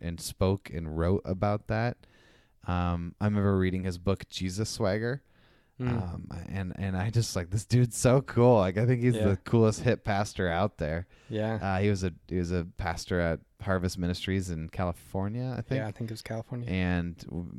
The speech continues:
Speaker 1: very, very large church, beautiful family. Um, and I don't think anyone ever would th-, conceive that he would, you know, would do that. And I
Speaker 2: Yeah,
Speaker 1: think
Speaker 2: that
Speaker 1: it's
Speaker 2: was kind
Speaker 1: really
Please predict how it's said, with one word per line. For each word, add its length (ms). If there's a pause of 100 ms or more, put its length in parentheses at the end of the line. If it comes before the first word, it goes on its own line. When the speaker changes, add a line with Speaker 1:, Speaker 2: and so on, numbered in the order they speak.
(100)
Speaker 1:
very, 340
very 240
large 400
church, 420
beautiful 360
family. 640 (520)
Um, 480 (1300)
and 160
I 120
don't 260
think 300
anyone 400
ever 280
would 280
th-, 1300
conceive 680
that 300
he 260
would, 300 (460)
you 80
know, 440 (320)
would 160
do 180
that. 340
And 160
I 80
Speaker 2:
Yeah, 80
Speaker 1:
think 100
Speaker 2:
that 80
Speaker 1:
it's 80
Speaker 2:
was 60
kind 120
Speaker 1:
really 300